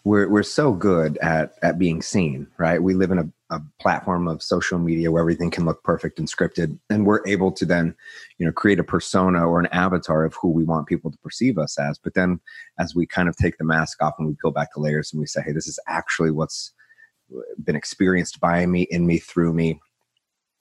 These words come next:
whether the result of my actions or inactions or something that I had control over or no control over, what I do have control over is how I respond and how I share. And so, yes, in reading that, uh, very impressed, one, by your ability to tell your own story,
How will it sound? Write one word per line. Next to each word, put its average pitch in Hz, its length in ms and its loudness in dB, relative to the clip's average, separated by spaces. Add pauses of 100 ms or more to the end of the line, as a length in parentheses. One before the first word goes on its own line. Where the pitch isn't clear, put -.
(160)
whether 90 440 2 (380)
the 92 160 -2
result 90 380 2
of 87 120 -2
my 87 200 2
actions 87 500 0
or 78 120 0
inactions 85 600 0
or 78 80 0
something 82 300 0
that 78 80 2
I 76 40 0
had 80 140 0
control 82 340 0
over 80 200 2
or - 20 2
no 98 160 4
control 78 380 0
over, 73 260 -2 (320)
what 76 100 -4
I 71 80 -4
do 110 240 2
have 92 220 2
control 78 520 0
over 76 380 -4
is 76 300 -6
how 76 240 -2
I 76 40 0
respond 82 580 0
and 71 100 -4
how 71 160 -4
I 65 60 -6
share. 67 520 -2 (640)
And 82 160 0
so, 85 400 4
yes, 98 300 2
in 85 160 2
reading 92 380 2
that, 71 340 -2 (180)
uh, 73 420 -4 (460)
very 98 360 4
impressed, 82 420 0
one, 80 280 0
by 73 320 2
your 82 400 0
ability 78 400 2
to 73 140 -10
tell - 300 0
your 76 200 2
own 73 140 -4
story, 76 540 -2